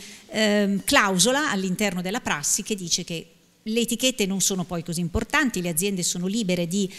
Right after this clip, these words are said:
eh, identificare con il nome che ritengono più opportuno questo ruolo che noi nella prassi chiamiamo di sustainability manager e sustainability practitioner.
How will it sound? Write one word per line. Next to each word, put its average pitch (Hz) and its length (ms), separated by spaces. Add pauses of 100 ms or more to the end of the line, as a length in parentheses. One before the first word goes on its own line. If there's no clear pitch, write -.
(340)
eh, 185 460
identificare 214 800
con 185 180
il 190 100
nome 185 280
che 190 100
ritengono 185 380
più 185 140
opportuno 175 680 (260)
questo 214 440
ruolo 190 440
che - 160
noi 156 340 (200)
nella 202 240
prassi - 340
chiamiamo 190 420
di 190 120
sustainability 175 760
manager 165 480 (240)
e 214 100
sustainability 185 680
practitioner. 170 680